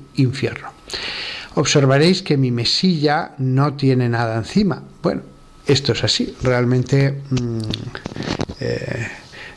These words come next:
no me gustan las mesas llenas de cosas y la suelo tener vacía.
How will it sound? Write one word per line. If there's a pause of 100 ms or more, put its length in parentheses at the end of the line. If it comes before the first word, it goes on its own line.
(120)
no
me
gustan
las
mesas
llenas
de
cosas
y
la
suelo
tener
vacía.